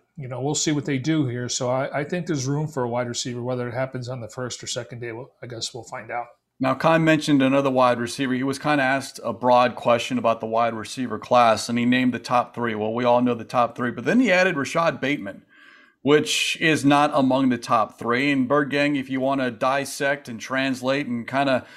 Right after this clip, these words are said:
Speaker 2: figure out, read between the lines what that might mean, I don't think it's going to be a pick at number sixteen, but perhaps if you trade down a little bit,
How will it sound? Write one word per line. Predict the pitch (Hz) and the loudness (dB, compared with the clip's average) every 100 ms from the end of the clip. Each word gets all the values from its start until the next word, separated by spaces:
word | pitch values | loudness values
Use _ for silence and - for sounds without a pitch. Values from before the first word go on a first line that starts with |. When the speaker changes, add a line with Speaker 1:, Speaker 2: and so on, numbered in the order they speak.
| - | -20
Speaker 2:
figure | _ 170 165 151 143 | _ 0 2 4 4
out, | 143 147 131 | 6 4 2
read | 151 135 | -4 -4
between | 135 - 151 | -8 -6 -4
the | 131 | 0
lines | 139 147 147 | 2 2 2
what | 127 127 | -2 -2
that | 139 143 139 | 2 2 2
might | 131 131 123 | -2 -2 -2
mean, | 120 165 139 131 135 | -4 -2 -2 -2 -4
I | - 147 | -4 -2
don't | 147 147 | -2 -4
think | - 165 156 123 | -6 -4 -4 -6
it's | - 127 | -8 -8
going | - 147 143 | 0 4 4
to | 135 | 4
be | 135 135 | 2 2
a | 117 | 0
pick | - 156 135 - | 2 0 0 -4
at | - 147 | -2 0
number | 139 123 110 | 0 -2 -4
sixteen, | - 220 233 - - 117 123 | -4 -2 -4 -6 -6 -2 -2
but | 120 - | -4 -2
perhaps | 117 139 139 - | 0 2 0 -2
if | 123 - | -10 -10
you | |
trade | 117 - 143 127 107 | -10 2 2 2 0
down | 135 175 190 | 2 4 2
a | - 127 | 0 0
little | 123 117 | 0 0
bit, | 113 131 - | 0 -2 -2